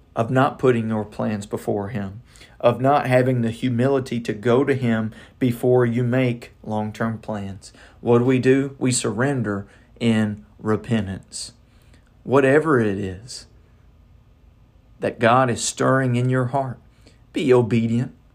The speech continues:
to follow him in response today. Let me pray for us. Oh God, short verses, illustrations, but yet lifelong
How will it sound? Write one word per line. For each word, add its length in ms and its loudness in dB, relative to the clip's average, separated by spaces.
to 140 -6
follow 420 2
him 260 0
in 140 -2
response 540 -8
today. 400 -10
Let 180 -10
me 80 -2
pray 260 -8
for 280 -18
us. 240 -20
Oh 160 6
God, 500 0
short 480 4
verses, 800 0
illustrations, 1300 0
but 140 4
yet 260 4
lifelong 1160 2